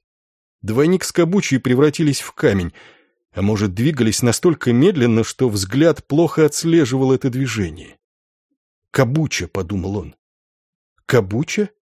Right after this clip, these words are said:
Двойник? Почему они должны волновать меня? Кто они такие?" "Свет мой, зерка", кто бы ни помянул зеркальце, которое обязано доложить всю правду,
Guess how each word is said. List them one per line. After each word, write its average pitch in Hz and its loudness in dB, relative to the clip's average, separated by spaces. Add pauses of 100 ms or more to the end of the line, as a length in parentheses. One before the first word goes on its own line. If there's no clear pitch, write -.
(320)
Двойник? 131 2 (720)
Почему 214 2
они 165 4
должны 147 4
волновать 139 2
меня? 175 2 (640)
Кто 247 2
они 107 2
такие?" 156 -4 (960)
"Свет 139 0
мой, 117 2
зерка", 165 2 (220)
кто - -2
бы 135 0
ни 143 2
помянул 139 4
зеркальце, 107 -2
которое 123 2
обязано 123 2
доложить 113 0
всю - -6
правду, 110 -2